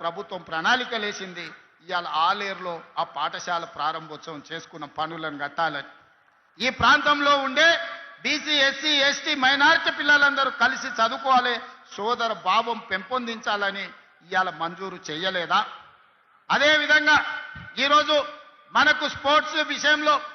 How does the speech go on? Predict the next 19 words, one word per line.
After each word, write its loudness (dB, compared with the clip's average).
మెడల్స్ 4
రాకపోతే 2
యంగ్ 2
ఇండియా 2
ఇంటిగ్రేటెడ్ 0
స్పోర్ట్స్ 2
యూనివర్సిటీతో -2
పాటు 6
అకాడమీని 4
స్కిల్ -4
లేని 0
వాళ్ళకి 0
యంగ్ -6
ఇండియా -2
స్కిల్స్ -14
యూనివర్సిటీని -8
ప్రారంభించుకొని -2
ఈరోజు -6
ప్రపంచంతోనే -6